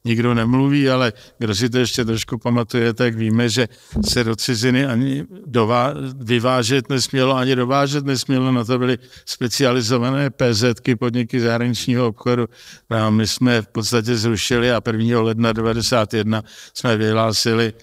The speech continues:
liberalizaci zahraničního obchodu. Trošku jsem, báli jsme se, samozřejmě jsme se báli, co se stane druhý den, jestli budou jenom naše firmy jenom dovážet a, a nebudou vyvážet a země zkrachuje jako celek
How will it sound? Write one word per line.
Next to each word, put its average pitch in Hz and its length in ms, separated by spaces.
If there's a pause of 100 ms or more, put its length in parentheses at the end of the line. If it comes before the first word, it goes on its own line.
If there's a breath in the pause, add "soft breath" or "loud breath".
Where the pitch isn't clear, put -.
(260 soft breath)
liberalizaci 107 840
zahraničního 104 580
obchodu. 110 320
Trošku 113 480
jsem, 117 300 (340 loud breath)
báli 117 360
jsme 131 240
se, 117 200
samozřejmě 123 540
jsme 123 200
se 131 180
báli, 117 380 (260 loud breath)
co - 160
se 123 160
stane 120 340
druhý 117 380
den, 107 220
jestli 110 280 (300 loud breath)
budou 120 320
jenom 127 380
naše 123 300
firmy 127 360
jenom 135 240
dovážet 120 640
a, 131 100 (320 loud breath)
a 120 140
nebudou 131 560
vyvážet 120 640
a 120 140 (280 loud breath)
země 117 440
zkrachuje 120 560
jako 110 260
celek 104 400